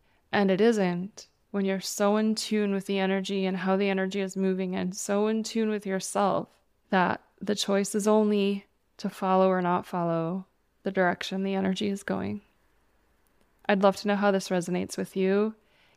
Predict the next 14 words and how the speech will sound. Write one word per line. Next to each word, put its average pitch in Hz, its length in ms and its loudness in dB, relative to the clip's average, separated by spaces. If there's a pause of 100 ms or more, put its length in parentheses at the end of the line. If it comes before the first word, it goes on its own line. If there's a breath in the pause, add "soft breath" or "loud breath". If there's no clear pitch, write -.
(140)
and 208 400 4
where 208 280 2
you 202 200 4
have 220 180 4
experienced 196 920 -2
this 185 280 -2
in 185 180 -2
your 190 140 0
life, 185 380 -2
because 202 360 -4
there 214 160 2
are 262 320 -2
moments 202 560 2
in 202 160 0